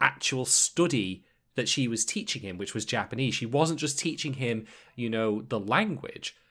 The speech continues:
but she was also teaching him the culture and the tradition as well, which I think is very key to showing that she is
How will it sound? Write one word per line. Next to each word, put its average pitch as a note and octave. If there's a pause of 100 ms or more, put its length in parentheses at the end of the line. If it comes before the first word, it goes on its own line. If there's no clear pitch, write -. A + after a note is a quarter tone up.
(200)
but C3+
she C#3+
was B2+
also D#3
teaching C#3+
him C3+
the A#2+
culture F3
and F2
the F#2+
tradition C3+
as F2+
well, A#2
which G2
I A2
think C#3
is C3
very C3+
key B2+
to -
showing A#2
that A2+
she B2
is A#2+